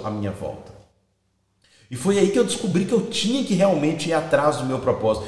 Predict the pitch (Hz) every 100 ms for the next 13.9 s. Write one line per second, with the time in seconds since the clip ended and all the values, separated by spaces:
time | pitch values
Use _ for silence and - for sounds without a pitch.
0 | - 120 214 214 196 - 226 185 180 302
1 | - 214 - 151 147 135 131 135 117 120
2 | 117 117 107 95 117 117 92 - - -
3 | - _ _ _ _ - - 139 110 120
4 | - 101 101 101 92 90 87 78 - -
5 | 117 196 190 - 240 233 - - 196 -
6 | 156 120 143 214 - - - - 131 -
7 | 156 - 170 120 147 190 131 - - -
8 | 139 175 160 147 127 196 196 - 160 117
9 | 165 170 - 135 135 104 113 156 - -
10 | 113 - - 160 110 139 156 156 - 190
11 | - 110 107 92 - - - - 113 110
12 | 98 107 101 95 101 98 92 95 95 92
13 | 87 92 104 104 - - - -